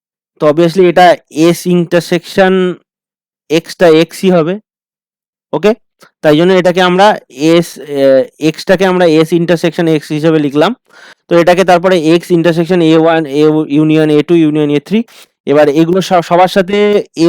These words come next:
ওয়ান, এ টু এগুলোর সাথে তোমার, উম, কোনো ইন্টারসেকশন নেই, তাহলে এগুলো সব প্রবাবিলিটি গুলো সব অ্যাড হয়ে যাবে, কারণ X intersection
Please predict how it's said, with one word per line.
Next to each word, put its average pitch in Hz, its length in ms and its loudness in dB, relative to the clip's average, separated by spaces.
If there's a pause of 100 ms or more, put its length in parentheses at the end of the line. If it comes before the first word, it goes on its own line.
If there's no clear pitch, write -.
ওয়ান, 185 240 0
এ - 100 2
টু 196 60 0 (140)
এগুলোর 180 300 -2
সাথে 196 220 -2 (580)
তোমার, 165 240 2 (240)
উম, 123 540 -8 (220)
কোনো 185 200 -2
ইন্টারসেকশন 190 460 -2
নেই, 220 140 0
তাহলে 180 180 2 (360)
এগুলো 165 260 -2
সব 180 100 0 (280)
প্রবাবিলিটি 160 440 0
গুলো 180 160 2
সব 165 140 -2
অ্যাড 160 220 4
হয়ে 175 140 2
যাবে, 185 160 0
কারণ 170 140 -2 (480)
X - 40 -20 (180)
intersection 156 460 -4